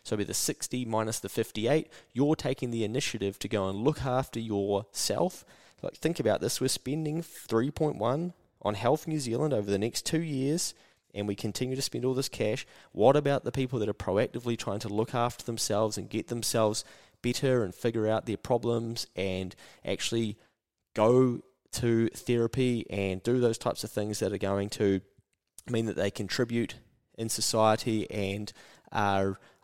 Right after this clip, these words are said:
um, actively trying to, to fight back with some of these things that they're dealing with and paying for that out of their own pocket? Why shouldn't we subsidise that in some form by actually allowing a tax deduction?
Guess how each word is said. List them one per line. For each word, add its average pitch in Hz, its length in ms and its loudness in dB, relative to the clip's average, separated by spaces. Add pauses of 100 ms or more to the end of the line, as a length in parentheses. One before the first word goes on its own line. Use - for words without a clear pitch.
um, 95 340 -4 (140)
actively 110 420 -2
trying 104 520 0
to, 98 420 -2
to 98 400 -6 (300)
fight - 340 -2
back 110 280 -2
with 101 100 -8
some 107 180 -4
of 104 60 -2
these 101 160 -2
things 104 180 -4
that - 100 -12
they're 104 180 -2
dealing 107 340 -4
with 98 260 -2 (480)
and 98 200 -8
paying 117 220 -2
for - 100 -6
that 107 180 0
out 107 100 2
of 98 80 -2
their 98 160 -2
own 98 120 -2
pocket? - 340 -2
Why 104 200 2
shouldn't - 340 -6
we 101 280 -10
subsidise 92 680 -2
that 90 200 -4
in 98 120 -8
some 95 240 -4
form 98 380 -6
by 95 260 -4
actually 90 360 -4
allowing 98 400 -6
a 92 60 -8
tax - 260 -6
deduction? 98 560 -6